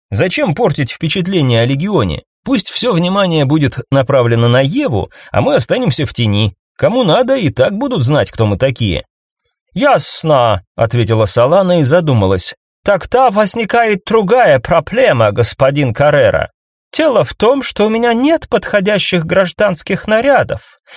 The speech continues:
Если кафе, о котором вы говорите, находится в покатом квартале".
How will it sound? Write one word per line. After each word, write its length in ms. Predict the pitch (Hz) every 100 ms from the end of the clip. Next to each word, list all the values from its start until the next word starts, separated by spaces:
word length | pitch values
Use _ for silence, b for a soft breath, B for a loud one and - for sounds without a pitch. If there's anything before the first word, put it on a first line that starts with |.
| B -
Если 420 | 220 269 - 226
кафе, 580 | - 226 - 247 214 143
о 40 |
котором 480 | 156 151 185 175 151
вы 140 | 208
говорите, 640 | 185 170 180 180 208 170 131
находится 680 | 135 120 202 180 147 -
в 120 | 127 -
покатом 580 | 160 - 208 - 131
квартале". 840 | 117 151 135 - - 311 214 107